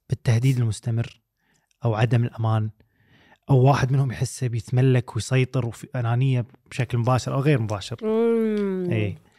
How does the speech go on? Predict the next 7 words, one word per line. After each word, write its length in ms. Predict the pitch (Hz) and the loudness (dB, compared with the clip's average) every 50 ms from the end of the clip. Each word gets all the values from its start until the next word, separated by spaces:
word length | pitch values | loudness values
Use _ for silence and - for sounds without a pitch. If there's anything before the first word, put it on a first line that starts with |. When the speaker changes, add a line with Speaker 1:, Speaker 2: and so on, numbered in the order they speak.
| _ _ _ _ _ _ _ _ _ _ _ - | _ _ _ _ _ _ _ _ _ _ _ -2
Speaker 1:
آه، 760 | - 151 151 156 151 151 151 151 151 151 151 151 160 - - _ - - | 2 4 4 6 6 6 6 4 4 4 2 2 0 -4 -4 _ -4 -2
تكون 200 | - - 294 285 | 0 2 2 4
العلاقة 360 | 226 214 233 233 226 - 180 | 4 4 4 4 4 2 0
سامة 500 | - - 202 202 202 190 190 190 190 190 - _ _ _ _ _ _ _ _ - | 2 4 4 6 6 6 6 4 2 0 -6 _ _ _ _ _ _ _ _ 2
إذا 320 | 185 196 170 175 175 175 - | 2 2 2 2 0 -2 -4
افتقر 460 | - - - - - 190 - 156 127 120 | -10 -12 -8 -6 -6 -4 -2 -2 -2 -2
الشخص 640 | 110 - - - 165 147 135 - - - - - | -2 -4 -6 -6 -8 -8 -8 -12 -16 -16 -18 -20